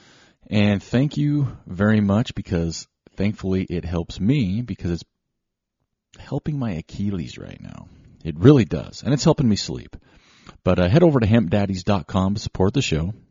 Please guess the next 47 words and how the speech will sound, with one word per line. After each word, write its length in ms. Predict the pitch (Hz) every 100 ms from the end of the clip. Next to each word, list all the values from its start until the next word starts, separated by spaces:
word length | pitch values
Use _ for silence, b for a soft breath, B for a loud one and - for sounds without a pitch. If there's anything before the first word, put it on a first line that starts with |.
| _
And 100 | 98
you 60 | 95
can 120 | 120
learn 160 | 151
more 220 | 127 113 92
about 300 | 82 85 85
it 100 | -
there 240 | 87 92
from 200 | - 76
Caleb 380 | - 92 90 87
and 80 | 87
his, 200 | 87 - B B B B B B
uh, 280 | - - - -
awesome 320 | 85 - 82
website 460 | 87 78 - 82
with, 300 | 76 78 -
uh, 260 | 73 73 71
video 320 | 98 170 143
tutorials. 760 | - 87 - 78 78 73 113 - - 101
And 80 |
don't 80 | 127
forget 220 | 123 117
to 80 | -
use 160 | 104 95
code 380 | - 92 90 92 _ -
trail 500 | - 107 117 135 139
C 340 | - - 104
B 200 | 107 117
D 380 | 95 71 65 92 - _
for 180 | 80 -
ten 360 | - 104 113 135
percent 360 | - 120 135 110
off 260 | 98 101
and 100 | 95
free 180 | - 95
shipping. 400 | - - 104 147 b b b b b
Again, 180 | - 107
we 80 | 107
want 220 | 101 95
to 40 | -
thank 220 | 104 101
Hemp 220 | 107 98
Daddies 320 | 101 101 98
to 80 | 95
work 200 | 98 -
with 120 | 95
them. 340 | 95 92 90